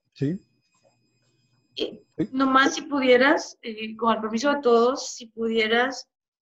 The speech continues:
Speaker 2: explicarnos un poquito más de este tema y cómo vendría el texto, o sea, qué ventajas tiene este tema para,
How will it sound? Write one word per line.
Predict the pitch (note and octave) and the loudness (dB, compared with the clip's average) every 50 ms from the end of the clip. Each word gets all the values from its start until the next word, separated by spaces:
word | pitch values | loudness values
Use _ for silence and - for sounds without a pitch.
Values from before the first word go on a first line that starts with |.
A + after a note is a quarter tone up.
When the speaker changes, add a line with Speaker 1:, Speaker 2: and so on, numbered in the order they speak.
| _ _ _ _ _ | _ _ _ _ _
Speaker 2:
explicarnos | - - - - A#3+ - B3+ C4 C4+ C4+ D4+ | -20 -16 -12 -4 0 2 4 4 4 2 0
un | C#4 | 0
poquito | - C4+ A3+ C4 - - C#4 | -2 -4 -6 -4 0 2 4
más | B3+ B3 B3+ B3+ A#3 | 6 6 4 4 2
de | B3+ | -2
este | C#4 - - A#3 | -6 -8 -10 -10
tema | - - A#3+ A#3 A#3+ A#3+ B3 C4 C#4 C#4 - | -4 0 0 2 2 4 4 6 4 4 2
y | C4+ A#3+ A3+ | -4 -10 -10
cómo | - B3 B3 B3 | -8 -6 -4 -2
vendría | B3+ C4 B3+ A3 B3 B3 B3 B3 | -2 -2 -2 -2 0 2 2 0
el | B3 B3 - | 0 -4 -6
texto, | - A#3+ B3 A#3+ - - A#3 | -4 -4 -4 -4 -8 -14 -14
o | |
sea, | A3+ - B3 A3+ A3+ A3+ | -10 -6 -4 -4 -4 -2
qué | - C4+ | -4 -2
ventajas | C4 C4 C4 B3+ - B3+ B3 B3+ C4+ C4+ - | -2 -2 -2 -2 -2 -2 -2 -2 -6 -10 -10
tiene | - C#4 C4 B3+ B3+ B3 A#3+ A#3 A#3 A3+ A3+ - - | -10 -8 -8 -6 -6 -4 -4 -2 -2 -4 -4 -8 -6
este | - A#3+ A#3 A3+ - - A#3 | -6 -4 -4 -6 -8 -14 -14
tema | - - A3+ A3+ A#3 A#3+ B3 A#3 A3 | -6 -4 -2 0 2 2 0 0 0
para, | A3 A3 G#3 G3+ G3+ G3+ G3+ G3+ | -2 -2 -2 -2 -4 -4 -6 -10